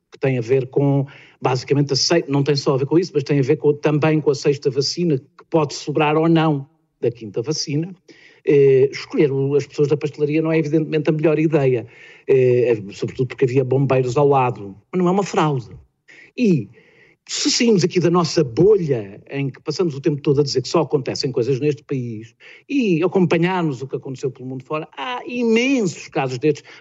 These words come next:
bastante mais caricatos do que este, que têm a ver com uma ideia. Não se desperdiça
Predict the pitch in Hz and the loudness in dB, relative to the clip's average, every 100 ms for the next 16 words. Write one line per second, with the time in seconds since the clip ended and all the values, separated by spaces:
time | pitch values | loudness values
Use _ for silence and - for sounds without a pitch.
0 | - 269 196 - 254 285 185 190 220 240 | -4 -2 -2 -2 -2 -2 -2 0 2 0
1 | - 185 175 147 175 185 180 - 123 110 | -2 0 0 0 -2 -2 -6 -14 -18 -12
2 | 123 127 143 - _ - - - - 240 | -4 -2 -2 -6 _ -20 -20 -8 -4 0
3 | 240 185 240 - 254 254 233 220 226 202 | 2 0 -4 -4 -4 -4 0 2 4 2
4 | 160 _ _ - 196 208 220 208 - - | -2 _ _ -6 -2 0 -2 -8 -20 -20
5 | - - 151 143 170 - 170 | -12 -6 -4 -2 -2 -4 -10